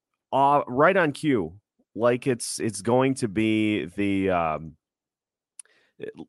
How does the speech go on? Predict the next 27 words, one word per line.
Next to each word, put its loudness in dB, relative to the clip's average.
just -8
the -2
same 2
that 2
we've 0
seen -4
over 0
the -2
last 2
handful -2
of -2
games. -2
But -6
we -2
did 2
see -4
the -4
Wild 4
actually 0
kill -2
the -4
penalty -2
and, 2
dare -2
I -4
say -4
it, -2